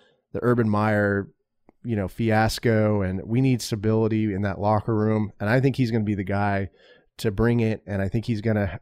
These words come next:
bring a lot of experience, uh, a-, a-, and help Trevor Lawrence at the, at the quarterback spot. You know, him being a quarterback as well. Um, I think he was a, uh,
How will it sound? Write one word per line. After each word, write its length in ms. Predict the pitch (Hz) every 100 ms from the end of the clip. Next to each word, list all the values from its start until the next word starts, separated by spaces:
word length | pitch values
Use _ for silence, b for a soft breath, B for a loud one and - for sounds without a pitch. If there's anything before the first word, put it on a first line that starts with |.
| -
bring 200 | 131 156
a 60 |
lot 220 | 110 120
of 100 | 123
experience, 840 | 107 - - 110 113 113 110 - - b b b b -
uh, 300 | 101 101 98 - _ -
a-, 40 |
a-, 340 | 104 98 107 90
and 140 | 107
help 420 | - 117 104 - _ 269 - _ _ _ _
Trevor 320 | - 123 107
Lawrence 400 | 101 107 101 90
at 80 | 104
the, 140 | 107 87
at 120 | 101
the 80 | 113
quarterback 540 | 117 107 98 87 -
spot. 420 | - 98 90 95 -
You 120 | - 110
know, 100 | 95
him 220 | 120 113
being 220 | 104 95
a 40 |
quarterback 520 | 87 110 98 98 90 98
as 120 | 95
well. 460 | 98 98 98 95 b b b b -
Um, 320 | 101 92 92
I 40 | 92
think 160 | 110
he 120 | 107
was 160 | 101 92
a, 200 | 90 92 - -
uh, 260 | 90 92